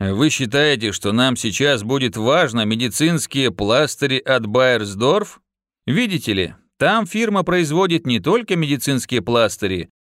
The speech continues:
но и целый ряд технических пластырей, чтобы заклеить порвавшуюся покрышку велосипеда и автомобиля. Плюс разные изоляционные ленты для тех же самолётов, например".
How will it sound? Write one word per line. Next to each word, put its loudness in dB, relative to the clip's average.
но 2
и 0
целый 2
ряд 0
технических -2
пластырей, 0
чтобы 0
заклеить 0
порвавшуюся 2
покрышку 0
велосипеда 0
и 0
автомобиля. 0
Плюс 0
разные 0
изоляционные 0
ленты 0
для 2
тех 0
же 0
самолётов, 0
например". -2